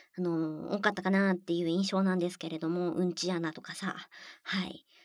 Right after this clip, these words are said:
あのー、今回なんか穴って言葉多かったね。あの、秋菜さん、穴って言葉大好きなんですよ。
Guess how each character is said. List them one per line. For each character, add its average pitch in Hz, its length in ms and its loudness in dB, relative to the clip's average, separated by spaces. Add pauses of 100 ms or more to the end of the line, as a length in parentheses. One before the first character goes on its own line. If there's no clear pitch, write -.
(200)
あ 180 160 -4
の 175 540 -4
ー、 - 20 -14 (120)
今 427 140 4
回 427 120 10
な 247 60 4
ん 240 40 2
か - 140 -2
穴 262 200 8
っ - 40 8
て - 160 -4
言 208 100 -4
葉 190 160 -2
多 190 140 0
か 175 120 -6
っ - 20 -18
た 165 100 -10
ね。 180 180 -8
あ 247 100 0
の、 214 120 2
秋 349 160 6
菜 427 120 8
さ 214 100 -2
ん、 - 80 4
穴 330 160 8
っ - 40 -16
て 330 120 6
言 214 100 0
葉 202 140 2
大 240 180 4
好 254 60 -2
き 185 100 -4
な 180 80 0
ん 165 60 0
で 175 80 -2
す - 120 -4
よ。 156 160 0